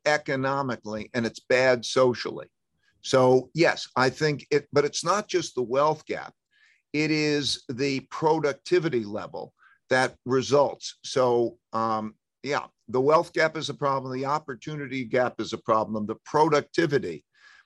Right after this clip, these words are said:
that, um, allows, and productivity can be measured in what you earn relative to what you spend. So yes, all of that, um, th-, that gap is an, is an issue, and it's certainly gonna be a political issue.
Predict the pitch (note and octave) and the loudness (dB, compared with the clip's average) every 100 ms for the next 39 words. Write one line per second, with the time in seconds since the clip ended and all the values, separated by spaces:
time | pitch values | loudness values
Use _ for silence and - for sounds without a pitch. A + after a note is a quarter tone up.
0 | _ - B2+ B2 G#2+ - A2+ A2 A2 G#2 | _ -2 0 0 -6 -6 -2 -2 -4 -4
1 | A#2+ B2+ C#3+ D#3+ D#3+ C#3 - _ C3+ C3 | -4 0 0 0 0 -4 -10 _ -10 -4
2 | E3+ F3 E3 F3+ D3+ D3+ - C#3 C#3 C3 | -2 0 -2 -4 -4 -8 -8 -6 -6 -2
3 | C#3+ C3+ C3+ C3 - C3 B2+ B2 A2+ - | -2 -2 -4 -6 -6 -4 -2 -4 -6 -14
4 | _ - C3+ D3+ D3+ C#3 C#3 D3+ C#3+ G#2+ | _ -4 -2 -2 -2 -2 0 0 -2 -4
5 | A2 _ B2 C3 C3+ C3 - B2+ A#2+ C#3 | -10 _ 0 2 2 -4 -4 -4 -4 -6
6 | C3 C3 - A#2 - D3 D3+ A#2+ - _ | -2 -2 -2 -10 -6 -4 -2 -4 -10 _
7 | _ _ _ _ _ - B2 B2 - D#3+ | _ _ _ _ _ 0 0 0 -2 0
8 | D3+ - - C#3+ D3+ D#3 C#3 C3 B2+ B2 | 0 -2 -2 2 2 0 -4 -4 -6 -8
9 | - - A2 A2+ G#2+ G#2 G2+ - _ A2+ | -10 -6 -6 -4 -6 -8 -10 -14 _ -10
10 | A2 - B2 B2+ - C3 B2+ B2+ A#2 A2 | -10 -2 0 0 0 0 2 0 -2 -2
11 | A#2 - A#2+ G#2+ A#2 C3+ A2+ D#2 - C#3 | -6 -6 -6 -4 -4 -4 -6 -8 -6 -6
12 | - F#3+ F#3+ F#3+ E3+ E3+ D3+ D#3 - D3+ | 0 2 2 -2 -2 -4 -2 -6 -6 -6
13 | D#3 E3 D#3 G#2+ F2 D#2 | -4 -4 -4 -6 -8 -12